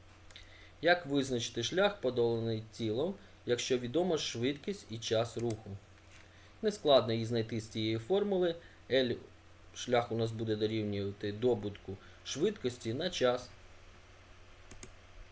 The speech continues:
Як визначити час руху тіла, якщо відомі шлях і швидкість його руху? Теж знов таки з цієї формули.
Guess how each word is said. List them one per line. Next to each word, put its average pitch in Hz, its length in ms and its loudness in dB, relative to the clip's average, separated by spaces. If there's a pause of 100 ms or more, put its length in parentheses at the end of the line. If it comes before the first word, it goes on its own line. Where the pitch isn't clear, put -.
(800)
Як 175 260 2
визначити 151 560 -2
час 147 380 2
руху 143 300 -2
тіла, 156 280 0
якщо 135 240 0
відомі 139 380 2
шлях 131 500 2
і 147 80 -8
швидкість 120 600 -4
його 104 240 -2
руху? 107 300 -4 (680)
Теж 202 200 6
знов 147 260 -2
таки 127 240 -6
з - 40 -4
цієї 127 300 2
формули. 170 560 2